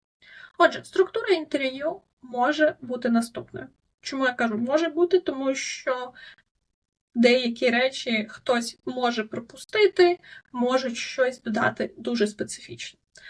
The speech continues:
Але загалом ми маємо наступне. Це вступ, презентація вас і людини, яка вас співбесідує. Тут дуже важливо насправді підготуватися і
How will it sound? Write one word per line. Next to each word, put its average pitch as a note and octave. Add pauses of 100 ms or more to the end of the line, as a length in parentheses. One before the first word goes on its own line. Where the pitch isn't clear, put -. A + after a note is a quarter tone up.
(160)
Але C#4
загалом E4
ми C#4
маємо A#3+ (280)
наступне. - (420)
Це F4
вступ, E4+ (280)
презентація - (220)
вас D#4
і C#4+
людини, A#3+
яка A3+
вас A3
співбесідує. - (680)
Тут F4+
дуже D4 (140)
важливо B3
насправді A#3+ (340)
підготуватися C#4 (440)
і C#4+